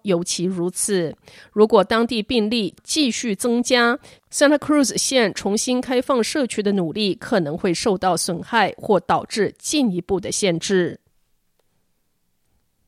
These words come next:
下则消息：正当美国经济遭受瘟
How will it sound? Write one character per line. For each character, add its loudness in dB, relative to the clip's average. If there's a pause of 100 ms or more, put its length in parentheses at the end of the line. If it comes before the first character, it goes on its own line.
(340)
下 4
则 6
消 6
息： 2 (260)
正 6
当 6
美 4
国 2
经 0
济 4
遭 4
受 6
瘟 4